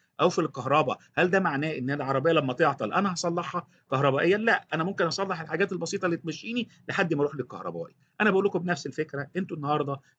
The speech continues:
بتتعلموا النيورال نتورك أو بت-، بتاخدوا فكرة عنها، مش محتاجين خالص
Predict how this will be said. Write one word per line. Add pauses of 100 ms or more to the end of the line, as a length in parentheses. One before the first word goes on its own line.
بتتعلموا (360)
النيورال
نتورك (260)
أو
بت-، (220)
بتاخدوا
فكرة
عنها، (120)
مش
محتاجين
خالص